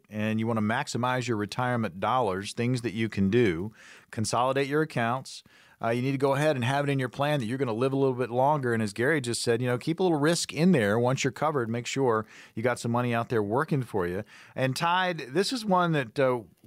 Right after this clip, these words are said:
we occasionally talk about, but we don't really focus on, but it's a big one. I mean, you really need to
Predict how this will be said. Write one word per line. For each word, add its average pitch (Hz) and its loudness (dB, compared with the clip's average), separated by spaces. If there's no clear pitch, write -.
we 143 0
occasionally 202 2
talk 117 0
about, 110 2
but 127 -10
we 139 0
don't 220 0
really 170 2
focus 208 -2
on, 131 2
but 127 0
it's 196 0
a 294 0
big 202 0
one. 104 0
I - -12
mean, 135 0
you 254 0
really 202 4
need 170 2
to 143 2